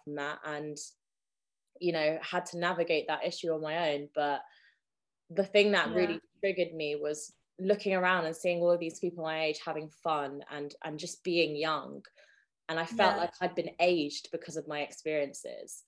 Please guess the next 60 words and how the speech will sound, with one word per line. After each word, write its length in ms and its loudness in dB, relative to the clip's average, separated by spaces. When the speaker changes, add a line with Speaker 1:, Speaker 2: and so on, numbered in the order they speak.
Speaker 1:
And, 120 -8
like, 260 -2
I, 120 0
I 40 2
Speaker 2:
Yeah. 200 0
Speaker 1:
was 140 0
in 80 -4
a 60 -4
completely 420 -4
different 380 -4
place, 380 0
and 100 -4
I 80 0
wasn't 360 -2
vulnerable, 440 -2
and 100 -4
I, 120 -6
you 60 -4
know, 100 0
I 80 0
didn't 500 -4
have 200 2
any, 320 2
sorry, 360 0
not, 180 -6
not 180 -4
vulnerable, 400 2
but 120 -2
I 20 -2
wasn't 280 -6
innocent 420 -2
anymore. 480 -6
And, 160 -10
you 100 -2
know, 340 2
that 120 -10
somehow 320 -2
that 140 -2
made 160 -2
me 100 -8
feel 200 -2
less 340 -2
worthy. 480 2
So 200 -4
the 140 -4
only 240 0
way 180 0
that 160 -4
I 80 -4
could 160 -12
make 160 -8
myself 320 -6
feel 140 -6
worthy 360 0
was 160 -8
to 140 -6
attain 420 -4
to 120 -8
what 160 -2
men 180 -6